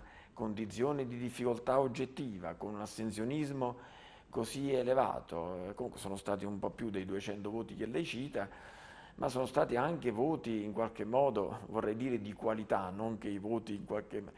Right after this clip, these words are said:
si di-, si discriminano, ma so chi a me ha votato, so quanta speranza ha posto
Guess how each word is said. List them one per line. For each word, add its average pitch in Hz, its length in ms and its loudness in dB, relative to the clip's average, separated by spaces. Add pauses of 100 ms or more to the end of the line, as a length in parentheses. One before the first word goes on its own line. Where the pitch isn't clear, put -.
(120)
si - 180 -6
di-, 113 200 -2
si - 140 -10
discriminano, 92 840 -4 (460)
ma - 160 -2
so 151 240 8
chi 123 140 2
a 110 60 4
me 113 160 0
ha 113 60 4
votato, 127 580 0
so 120 220 4
quanta 117 420 2
speranza 110 540 -2
ha 87 40 -6
posto 107 720 -2